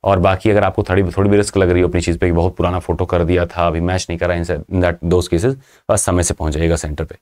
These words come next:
ओके, बाकी कोई विशेष दिक्कत उक्कत नहीं आती, घबराइएगा नहीं। ओके, so that was all, wish you the best। अपना ख्याल रखें, अपने आसपास लोगों का ख्याल रखें, थोड़ा सा डिस्ट्रैक्टेड रहें। रोज भले कॉन्सेंट्रेटेड रहते थे, आज डिस्ट्रैक्ट होना है, मन को शांत रखना है, अपने काबू में रखना है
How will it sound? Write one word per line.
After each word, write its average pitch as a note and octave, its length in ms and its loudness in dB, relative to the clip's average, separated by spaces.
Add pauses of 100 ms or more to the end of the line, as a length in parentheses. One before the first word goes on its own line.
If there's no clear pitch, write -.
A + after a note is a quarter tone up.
ओके, A2 140 -2
बाकी A2 280 -2
कोई G2 140 0
विशेष F#2 240 0
दिक्कत F2 320 -2
उक्कत E2+ 220 -2
नहीं E2+ 140 0
आती, E2+ 240 -4
घबराइएगा E2 440 0
नहीं। D#2+ 200 -2 (880)
ओके, E3+ 180 0 (640)
so G2+ 80 2
that F#2+ 140 2
was G#2+ 200 2
all, D3 160 2
wish F2 340 -2
you F#2 120 4
the F#2+ 60 2
best। - 300 0 (180)
अपना F#2+ 220 0
ख्याल G#2 360 2
रखें, D3 240 0
अपने A#2 220 2
आसपास A2 400 0
लोगों C#3 180 4
का B2+ 60 -8
ख्याल C#3 280 2
रखें, A3+ 240 0
थोड़ा - 340 -2
सा B2 120 0
डिस्ट्रैक्टेड A#2+ 580 2
रहें। D#2+ 220 0 (460)
रोज G2 120 4
भले G2+ 180 4
कॉन्सेंट्रेटेड A#2 440 2
रहते A#2 320 2
थे, G3+ 40 -6 (180)
आज C#3 180 2
डिस्ट्रैक्ट A#2 340 0
होना G#2+ 180 2
है, E3 120 -2 (360)
मन G#2+ 160 4
को A2 100 2
शांत F#2 300 2
रखना G2+ 240 0
है, G2 60 -2
अपने G2 140 0
काबू F2 200 2
में G2 140 4
रखना G2+ 220 0
है E3+ 160 0